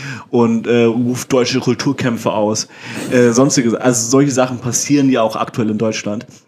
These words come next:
Und deswegen ist das halt einfach das, was wir in zehn Jahren haben. Deswegen einfach schon mal gut vorbereitet, einmal nach Amerika gucken und gut vorbereitet sein, äh,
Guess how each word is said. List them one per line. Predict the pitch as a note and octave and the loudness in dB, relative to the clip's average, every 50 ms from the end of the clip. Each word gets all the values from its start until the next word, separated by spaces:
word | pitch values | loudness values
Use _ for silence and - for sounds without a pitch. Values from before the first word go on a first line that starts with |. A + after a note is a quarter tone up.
| _ _ - | _ _ -8
Und | A2+ | -8
deswegen | G#2+ - - A#2+ A#2 A2+ A2+ A2 A2 - _ _ _ _ _ _ _ _ _ _ - - | -4 -2 0 0 0 0 -4 -6 -8 -12 _ _ _ _ _ _ _ _ _ _ -16 -12
ist | - - C#3+ | -6 -2 -2
das | C#3 - | -2 0
halt | D#3 C#3 | 0 0
einfach | C3+ C#3 - C3 | 0 0 0 0
das, | - D#3 C3+ | -2 -2 -2
was | C#3+ C3 - - | -2 -4 -2 -2
wir | C3 | -2
in | B2 | -2
zehn | - - B2+ B2 | 0 -2 -2 -2
Jahren | B2 A#2 A2+ A#2 A2+ | 0 -2 -2 -4 -4
haben. | G#2 F#2+ F#2+ G2 G#2 G#2 G#2+ - - | -6 -6 -6 -6 -8 -8 -8 -12 -14
Deswegen | - - - A#2+ B2 A#2+ A2+ | -10 -8 -4 -4 -4 -4 -4
einfach | B2+ - C3 | -6 -6 -6
schon | - - C3+ | -4 -2 -2
mal | A#2+ | -2
gut | B2+ - | -2 -2
vorbereitet, | - D#3 C#3+ C#3 D#3 D3+ D3+ D3 - | -2 -2 0 0 0 0 -2 -2 -2
einmal | C3+ B2+ B2+ C3+ C3+ | -2 0 0 2 2
nach | C3 B2+ | 0 0
Amerika | C#3 C3+ D3+ E3 F3+ D3+ - | 0 0 0 0 -2 -4 -6
gucken | E3 D#3 - - B2+ | -8 -10 -10 -10 -12
und | B2 A#2 | -10 -10
gut | A2+ B2 A#2+ | -10 -10 -12
vorbereitet | - - - A#2+ A#2 B2 A#2 A2 A2 F#2 - | -8 -4 -4 -4 -4 -2 -4 -4 -4 -6 -6
sein, | A2+ G#2+ G#2 G#2+ G#2 G2+ _ _ _ _ - | -6 -6 -6 -6 -8 -10 _ _ _ _ -14
äh, | A2+ G#2+ G#2+ G#2+ | -10 -8 -8 -8